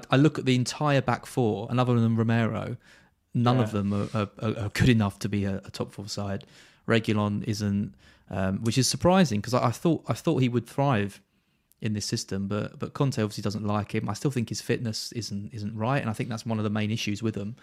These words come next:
Speaker 1: with him. Um, yeah, and then you've got Doherty, Da-, uh, Dyer, and, and Davis, who I don't think are,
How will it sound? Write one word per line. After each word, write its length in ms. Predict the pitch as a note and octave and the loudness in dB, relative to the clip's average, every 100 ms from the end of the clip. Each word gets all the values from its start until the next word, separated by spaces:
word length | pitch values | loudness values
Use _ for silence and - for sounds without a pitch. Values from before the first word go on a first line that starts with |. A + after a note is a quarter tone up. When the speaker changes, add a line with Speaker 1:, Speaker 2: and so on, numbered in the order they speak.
| - - | -10 -2
Speaker 1:
with 120 | A#2 | -2
him. 260 | G2 G2+ - - - - - _ | -2 -6 -12 -20 -20 -20 -20 _
Um, 420 | G#2 G#2+ G#2 G#2 G#2 - | 0 2 2 -2 -6 -8
yeah, 220 | A2 G2 | -4 -2
and 100 | F#2+ | 0
then 100 | G2+ | -2
you've 80 | G2+ | -2
got 140 | - - | -4 -2
Doherty, 360 | A2 G#2+ G#2+ | -2 -2 -4
Da-, 240 | G2 G2 - | -2 -2 -2
uh, 120 | G#2+ | -4
Dyer, 400 | G2 G2+ G2+ G2+ | -2 0 0 0
and, 120 | G2 | 0
and 120 | G#2 G2+ | -2 -2
Davis, 320 | G2+ G#2+ - | -2 -4 -8
who 160 | G2+ G#2 - | -8 -10 -12
I 80 | A2 | -12
don't 200 | G2+ G2+ | -12 -12
think 220 | G#2 | -14
are, 120 | G2 | -12